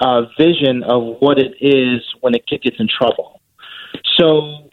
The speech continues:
in, in, in law enforcement, we created something called the station adjustment. It's in our Illinois laws, and there's there's laws about diversion all over the country. But I created a program called Juvenile Justice Online dot org,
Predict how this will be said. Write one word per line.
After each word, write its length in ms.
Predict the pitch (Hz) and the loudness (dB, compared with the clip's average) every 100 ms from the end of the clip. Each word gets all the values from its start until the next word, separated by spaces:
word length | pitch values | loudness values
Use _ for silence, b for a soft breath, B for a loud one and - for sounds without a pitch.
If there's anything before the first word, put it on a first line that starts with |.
| _ | _
in, 240 | 175 156 147 | -2 0 0
in, 300 | 143 139 110 | 2 2 0
in 340 | 135 131 127 | 0 0 0
law 200 | 135 196 | 0 2
enforcement, 600 | 226 - - - 135 131 | 0 2 0 2 -2 0
we 120 | 151 151 | -2 -2
created 460 | - 165 156 147 156 | 2 2 2 0 -2
something 400 | 143 143 139 135 - - | 0 0 0 -4 -12 -4
called 180 | 139 135 | -2 -2
the 60 | - | -4
station 380 | - 131 - 165 | 0 0 2 0
adjustment. 540 | 165 180 180 196 196 143 | 2 0 0 0 0 -2
It's 160 | 139 | -2
in 100 | 147 | 0
our 180 | 135 127 | 0 0
Illinois 360 | 131 135 127 117 | 0 2 2 2
laws, 320 | 107 113 147 131 | 2 2 0 -2
and 100 | 127 | -8
there's 180 | 135 - _ _ | -8 -12 _ _
there's 160 | 147 147 | -8 -2
laws 240 | 165 196 | 0 0
about 220 | 208 170 | 0 0
diversion 440 | 147 139 147 135 127 | 0 2 0 2 0
all 140 | 123 | 2
over 140 | 120 107 | 2 -2
the 80 | - | -4
country. 340 | 110 - 87 _ _ _ B B B 151 | -6 -6 -12 _ _ _ B B B -2
But 120 | 147 | -2
I 100 | 180 | -4
created 480 | - 196 185 175 160 | -8 -8 -4 -4 -4
a 120 | - | 0
program 460 | 170 165 131 120 | 0 2 2 0
called 320 | 117 127 120 - | 0 0 0 -2
Juvenile 420 | 143 156 147 143 | -2 0 2 0
Justice 380 | 131 127 139 127 - | 0 -2 -2 -4 -4
Online 420 | 127 127 120 123 | -4 -2 -2 0
dot 180 | 110 101 | -2 0
org, 320 | 113 117 - | 2 2 2